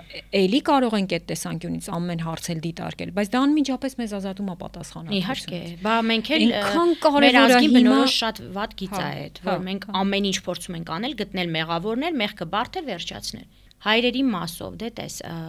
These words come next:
Speaker 2: սկսեցի նրանից, որ շաշ-, Հայաստանում բարդ է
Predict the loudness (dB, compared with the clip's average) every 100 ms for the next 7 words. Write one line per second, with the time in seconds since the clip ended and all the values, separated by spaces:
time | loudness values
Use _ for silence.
0 | -12 -14 -16 -18 _ -20 -20 -20 -20 -20
1 | -16 -10 -8 -6 -6 -6 -8 -10 -10 -12
2 | -10 -10 -10 -12 -20 -18 -14 -14 -12 -10
3 | -8 -8 -10 -12